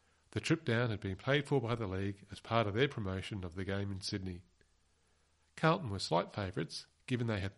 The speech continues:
thoroughly beaten ladder leader Collingwood the week before, but Fitzroy were also playing fine football, and they too had plenty of experience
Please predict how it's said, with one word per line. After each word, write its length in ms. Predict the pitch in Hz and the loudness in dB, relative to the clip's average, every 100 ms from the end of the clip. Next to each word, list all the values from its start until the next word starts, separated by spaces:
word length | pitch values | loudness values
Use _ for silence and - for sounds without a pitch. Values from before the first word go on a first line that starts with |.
| - | -6
thoroughly 320 | 208 151 101 | -2 0 0
beaten 400 | 92 107 104 92 | 2 2 2 0
ladder 200 | 104 104 | 0 0
leader 280 | 92 95 92 | 0 -2 -4
Collingwood 540 | - 131 107 90 95 | -2 -2 0 -2 -4
the 80 | 95 | -4
week 180 | 98 95 | -6 -6
before, 460 | 98 - 127 90 - _ _ _ _ _ _ | -8 -2 -2 -2 -6 _ _ _ _ _ _
but 180 | - 214 | -6 -4
Fitzroy 360 | 214 - 139 113 | -4 0 2 2
were 200 | 98 113 | 2 2
also 280 | 151 113 | 2 0
playing 420 | 92 98 98 92 87 | 0 2 2 0 0
fine 240 | 127 117 | 2 2
football, 520 | - 131 - 95 92 - _ _ | 0 -4 -4 -6 -6 -12 _ _
and 120 | - 104 | -4 2
they 200 | 120 123 | 2 2
too 260 | - 127 | 4 4
had 220 | 98 95 | 2 -2
plenty 260 | - 135 131 | 0 0 2
of 60 | 117 | 0
experience 680 | - 107 98 95 101 104 | -2 -2 -2 0 -2 -4